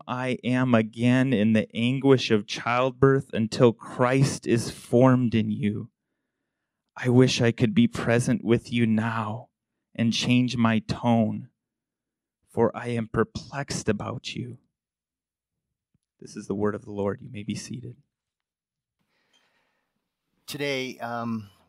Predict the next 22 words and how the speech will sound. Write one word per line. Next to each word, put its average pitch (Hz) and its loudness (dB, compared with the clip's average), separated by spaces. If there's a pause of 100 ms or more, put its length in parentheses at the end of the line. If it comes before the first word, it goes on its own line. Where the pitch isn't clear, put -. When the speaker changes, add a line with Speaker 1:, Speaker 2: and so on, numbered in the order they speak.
(640)
Speaker 2:
I 117 -10
have 117 -6
asked, 113 -4
uh, 101 -2 (1000)
S-, - -20 (180)
Stella 107 -8
and 101 -6
Haley 104 -10
to 98 -12 (720)
take - -12
a 104 -4
moment 101 -4
to, 92 -14 (480)
um, 95 -14
sing 117 -6
this 104 -2
song. 98 -4 (1160)
It's - -10
a, 117 -6 (640)
such - -6
a - -8
privilege 120 -6